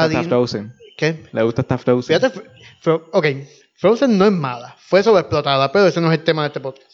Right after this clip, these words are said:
Speaker 2: Sí. <laughs> Bueno,
Speaker 1: Eh,
Speaker 2: aún.
Speaker 1: aún.
Speaker 2: <laughs>
Speaker 1: A-, a-, Aladino contiene uno de los villanos que más me gusta. De verdad, yo creo que de todas animadas. Jafar es uno de mis personajes favoritos. Esta película no me encantó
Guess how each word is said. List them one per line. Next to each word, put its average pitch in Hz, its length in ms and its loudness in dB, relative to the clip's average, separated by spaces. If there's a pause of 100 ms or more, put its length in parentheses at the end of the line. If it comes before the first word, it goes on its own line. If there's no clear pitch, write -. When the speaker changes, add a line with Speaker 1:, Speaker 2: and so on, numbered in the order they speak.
(180)
Speaker 2:
Sí. 165 180 -2 (260)
<laughs> - 260 -20
Bueno, 127 220 0
Speaker 1:
Eh, 165 240 2
Speaker 2:
aún. 113 220 -6 (180)
Speaker 1:
aún. 135 280 -2 (120)
Speaker 2:
<laughs> - 60 -18 (880)
Speaker 1:
A-, 170 40 2 (220)
a-, 160 80 -4
Aladino 175 1040 0
contiene 151 440 -2
uno 175 180 -2
de 185 140 0
los 170 80 -10
villanos 165 680 -6 (400)
que 156 120 -6
más 143 160 -6
me 180 200 -4
gusta. 147 480 -4 (400)
De 156 180 -2
verdad, 147 440 2
yo 160 120 -2
creo 160 40 4
que 175 60 4
de 175 80 4
todas 151 220 -2
animadas. 147 500 -2 (360)
Jafar 147 300 0
es 156 60 0
uno 190 200 2
de 190 80 4 (100)
mis 165 140 -8 (180)
personajes 160 380 -4
favoritos. 170 800 -2 (800)
Esta 185 240 -2
película 214 380 4
no 190 320 -4
me 190 80 2
encantó 214 400 0